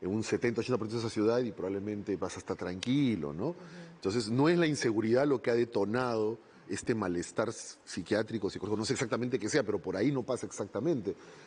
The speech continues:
Speaker 1: porque no es un país altamente inseguro,
Speaker 2: Pero,
Speaker 1: ¿no?
Speaker 2: pero hay
Speaker 1: Ni sa-,
Speaker 2: formas.
Speaker 1: ni agresivo en la calle
Speaker 2: Claro,
Speaker 1: tampoco,
Speaker 2: pero hay
Speaker 1: ¿no?
Speaker 2: formas de, de, en todo caso, de fortalecer la seguridad ciudadana que tiene que ser colectiva más que individual, porque ya cuando la gente toma la justicia por sus manos, algo está fallando definitivamente.
Speaker 1: Sí, claro,
Speaker 2: ¿Cierto?
Speaker 1: claro, claro.
Speaker 2: Hemos llegado a un límite
Speaker 1: Sí.
Speaker 2: en donde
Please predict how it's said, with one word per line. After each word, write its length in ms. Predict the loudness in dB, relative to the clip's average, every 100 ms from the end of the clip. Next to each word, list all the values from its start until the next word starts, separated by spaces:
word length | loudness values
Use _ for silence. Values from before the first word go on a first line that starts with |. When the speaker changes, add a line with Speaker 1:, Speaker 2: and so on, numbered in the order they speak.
| -14
Speaker 1:
porque 220 | -8 -4 0
no 160 | 2
es 120 | 2 0
un 80 |
país 280 | -2 0 0
altamente 460 | -2 -2 -4 -4 -4
inseguro, 520 | -4 -2 0 0 0
Speaker 2:
Pero, 80 | 0
Speaker 1:
¿no? 60 |
Speaker 2:
pero 220 | 0 0 -2
hay 160 | -4 -10 -4 0
Speaker 1:
Ni 100 | 2
sa-, 100 | 2
Speaker 2:
formas. 240 | 2 0
Speaker 1:
ni 40 | 2
agresivo 420 | 2 2 2 2
en 40 | 2
la 80 | 2
calle 320 | 2 2 0
Speaker 2:
Claro, 180 | -4 -2
Speaker 1:
tampoco, 140 | -4
Speaker 2:
pero 120 | -2
hay 60 | -4
Speaker 1:
¿no? 80 | -2
Speaker 2:
formas 480 | -4 -4 -8 -10 -8
de, 220 | -8 -6
de, 120 | -8
en 60 | -6
todo 140 | -4
caso, 220 | -4 -4
de 100 | -4
fortalecer 640 | -4 -6 -4 -4 -4 -8 -8
la 120 | -8
seguridad 340 | -8 -6 -6
ciudadana 340 | -4 -4 -4 -6
que 80 |
tiene 160 | -6 -8
que 60 | -6
ser 160 | -8
colectiva 560 | -4 -4 -6 -6 -4 -4
más 160 | -6
que 100 | -4
individual, 480 | -4 -4 -6 -4 -4
porque 220 | -4 -10
ya 140 | -6 -4
cuando 240 | -4 -4
la 100 | -6
gente 240 | -6 -6 -4
toma 260 | -4 -4
la 120 | -4
justicia 360 | -6 -8 -8 -6
por 140 | -4
sus 120 | -6 -4
manos, 320 | -4 -4 -8 -20 -20 -14
algo 160 | -8 -8
está 140 | -8 -10
fallando 300 | -8 -10 -10
definitivamente. 680 | -12 -14 -6 -6 -4 -8
Speaker 1:
Sí, 240 | -2 0 0
claro, 280 | 0 0 0
Speaker 2:
¿Cierto? 120 | -4
Speaker 1:
claro, 260 | -4 -2 -2
claro. 200 | -2 0
Speaker 2:
Hemos 200 | 0 0
llegado 220 | 0 0
a 40 | 0
un 160 | -2
límite 360 | -2 -2 -2 -2
Speaker 1:
Sí. 40 | -2
Speaker 2:
en 60 |
donde 320 | -4 -6 -6